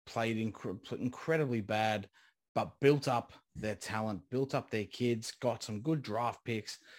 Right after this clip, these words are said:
and then have, you know, definitely started the, you know, to, to get,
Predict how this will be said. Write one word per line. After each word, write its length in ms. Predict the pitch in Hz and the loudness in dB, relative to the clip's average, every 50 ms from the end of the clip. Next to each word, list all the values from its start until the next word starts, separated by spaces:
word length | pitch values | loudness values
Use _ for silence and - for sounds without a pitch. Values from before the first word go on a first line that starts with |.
| - - - _ _ - | -20 -20 -20 _ _ 2
and 180 | 123 120 120 | 4 4 6
then 360 | 110 120 120 117 113 110 110 - _ _ _ _ _ - | 6 6 6 6 6 4 2 0 _ _ _ _ _ -10
have, 340 | - 107 117 123 117 - - - - 147 - - - - | -6 -2 0 -2 -2 -2 -6 -14 -12 -10 -10 -8 -4 2
you 100 | 170 147 | 4 4
know, 140 | 120 120 127 | 6 4 2
definitely 680 | 135 139 139 - 156 147 139 - - 143 135 127 123 127 - | 0 0 2 4 4 4 4 4 2 2 2 2 2 -2 -6
started 400 | - - 147 135 131 123 110 113 | -2 2 4 4 4 2 2 0
the, 120 | 120 117 | 0 2
you 120 | 113 120 | 2 2
know, 180 | 113 113 113 113 | 2 2 2 0
to, 320 | 113 - - 117 110 107 - - - - - _ _ - | -2 0 0 0 0 0 -4 -8 -20 -20 -20 _ _ -6
to 120 | - - 127 | 0 0 0
get, 640 | 95 101 107 - 135 147 139 123 - - - - | 0 0 2 6 8 8 8 8 4 -2 -14 -14